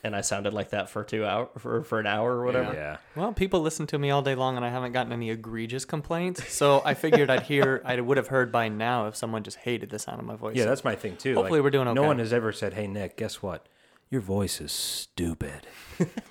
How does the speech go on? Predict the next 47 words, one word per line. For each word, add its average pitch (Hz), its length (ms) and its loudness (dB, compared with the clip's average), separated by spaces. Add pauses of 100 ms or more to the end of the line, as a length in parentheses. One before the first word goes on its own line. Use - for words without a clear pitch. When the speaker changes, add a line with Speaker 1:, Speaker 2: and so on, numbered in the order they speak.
Speaker 2:
Yeah, 101 140 4
no 120 160 8
one 147 120 10
has 117 120 6
ever 107 160 4
said 107 200 -2
that, 127 180 0
so, 95 400 -2 (280)
uh, 117 100 0
in 113 120 2
fact, 117 320 2 (160)
I, 101 140 -4 (480)
I 92 140 -6 (200)
tend 135 200 0
to 113 40 -4
hear 95 160 -2
that 90 100 -4
I 90 60 -2
have 87 140 -4
a 82 40 -10
low 98 280 0
voice, 80 400 -12
which 90 240 -8 (480)
Speaker 3:
That's 139 120 -12
Speaker 2:
w-, 123 160 0
Speaker 3:
good. 120 140 0
Speaker 2:
but, - 40 -2
Speaker 3:
It's 131 160 -4
Speaker 2:
but 135 100 0
when 165 140 8
I, - 100 4
Speaker 3:
soothing. 110 160 0
Speaker 2:
but 123 100 -6
Speaker 1:
Yeah, 113 80 6
Speaker 2:
when 120 80 0
I 123 120 -2
Speaker 1:
you 320 80 -2
got 415 60 10
a - 40 8
Speaker 2:
hear 180 80 4
Speaker 1:
good 147 140 8
Speaker 2:
it, - 40 2
Speaker 1:
voice. 104 320 -2
You 139 80 0
got 214 80 6
a 196 40 4
good 185 60 4